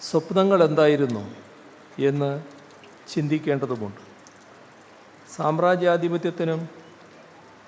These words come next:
രാജഭരണത്തിനും പകരം ജനാധിപത്യ ഭരണ സംവിധാനം നിലവിൽ വരുത്തുക എന്തായിരുന്നു ഏറ്റവും പ്രധാനപ്പെട്ട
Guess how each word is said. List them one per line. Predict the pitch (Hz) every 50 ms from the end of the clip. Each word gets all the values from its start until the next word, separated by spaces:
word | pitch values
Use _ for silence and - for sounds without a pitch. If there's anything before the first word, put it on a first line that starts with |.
| - - 143
രാജഭരണത്തിനും | 139 135 147 156 165 170 151 156 160 165 160 160 165 165 156 156 147
പകരം | 151 143 143 139 143 147 147 143 - - - - - - - - - - - - - - - - - - - - - - - - - 139
ജനാധിപത്യ | 139 147 151 165 175 170 175 165 185 180 - 185 160
ഭരണ | 170 160 165 170 160 165
സംവിധാനം | 175 160 165 156 160 156 156 156 151 156 160 156 160 - - - - - - - - - - - - - - - - - - - - - - 143
നിലവിൽ | 139 151 165 170 165 160
വരുത്തുക | 165 156 156 156 - 160 151 151 147 143
എന്തായിരുന്നു | 147 143 139 135 135 135 135 131 135 131 135 151 - - - - - - - - - - - - - - - - - - - - - 147 143
ഏറ്റവും | 143 143 170 156 151 156 151 143
പ്രധാനപ്പെട്ട | 131 120 139 143 147 143 139 - 131 -